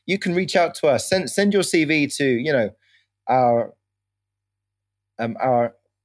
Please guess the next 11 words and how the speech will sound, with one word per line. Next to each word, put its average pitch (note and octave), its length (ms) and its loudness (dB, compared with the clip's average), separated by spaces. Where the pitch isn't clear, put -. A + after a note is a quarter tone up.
uh, - 140 -4
team, F3+ 420 0
and C3 340 -4
we'll B2+ 120 -2
kind B2 180 -2
of G2+ 100 -6
review B2+ 280 -2
it, D#3 80 2
and C#3 120 -2
we'll, A#2+ 240 -2
uh, A2 220 0